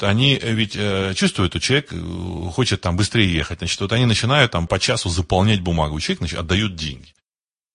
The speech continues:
А, то есть вот, э, н-, н-, везде. Или он куда-то обращается, ему нужна справка. Значит, они на этом, значит, «Да, вы знаете, справку там месяц, два ждать, три».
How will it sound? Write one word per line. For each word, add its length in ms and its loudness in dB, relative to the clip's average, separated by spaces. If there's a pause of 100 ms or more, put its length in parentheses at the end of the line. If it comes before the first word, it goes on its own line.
(340)
А, 120 4
то 60 6
есть 120 4
вот, 220 6
э, 40 -10
н-, 280 0
н-, 440 -6
везде. 560 0
Или 180 2
он 140 2
куда-то 260 4
обращается, 520 4
ему 100 2
нужна 260 2
справка. 580 0 (100)
Значит, 280 -2
они 180 4
на 180 4
этом, 200 -2
значит, 200 -8
«Да, 160 4
вы 80 2
знаете, 260 0
справку 320 2
там 220 0
месяц, 320 4
два 320 4
ждать, 260 -8
три». 360 0